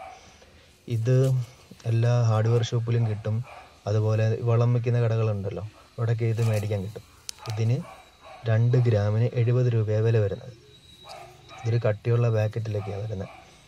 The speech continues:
ഇത് നമ്മൾ ഉറുമ്പിനെ കൊല്ലാനൊക്കെ ആണെങ്കിൽ എട്ട് ലിറ്റർ വെള്ളത്തിൽ വരെ കലക്കി വെക്കാൻ പറ്റും. കലക്കിയിട്ട്, ആ,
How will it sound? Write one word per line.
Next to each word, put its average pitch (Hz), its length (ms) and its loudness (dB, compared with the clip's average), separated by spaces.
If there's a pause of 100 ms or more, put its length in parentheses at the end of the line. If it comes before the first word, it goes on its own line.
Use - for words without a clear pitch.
(2000)
ഇത് 120 160 2 (680)
നമ്മൾ 120 220 2
ഉറുമ്പിനെ 113 360 4
കൊല്ലാനൊക്കെ 120 440 2
ആണെങ്കിൽ 107 260 0 (680)
എട്ട് 117 240 -2
ലിറ്റർ 131 260 2
വെള്ളത്തിൽ 113 320 2
വരെ 110 200 2
കലക്കി 104 400 -2
വെക്കാൻ 95 280 -4
പറ്റും. 107 200 -12 (180)
കലക്കിയിട്ട്, 107 500 -2 (800)
ആ, - 20 0